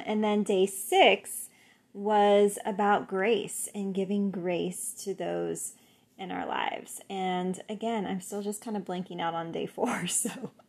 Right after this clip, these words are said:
I'm sorry. You'll have to go look it up, look it up, but it was good, whatever it was. Um, but what I really wanted to focus on, um, with the remaining time was that last one, was on day six,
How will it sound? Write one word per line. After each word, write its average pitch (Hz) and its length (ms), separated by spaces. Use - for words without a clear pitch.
I'm 226 120
sorry. 82 420
You'll 269 120
have 262 160
to 277 100
go 262 200
look 247 180
it 220 120
up, - 240
look 233 180
it 220 80
up, - 260
but 196 140
it 220 100
was 233 200
good, 226 240
whatever 185 340
it 185 80
was. - 240
Um, 202 420
but 214 460
what 254 220
I 277 60
really 339 400
wanted 247 320
to 277 80
focus 202 500
on, - 560
um, 180 480
with 226 140
the 220 100
remaining 190 440
time 196 580
was 226 320
that 214 240
last 175 340
one, 165 220
was 175 320
on 190 340
day 175 500
six, - 520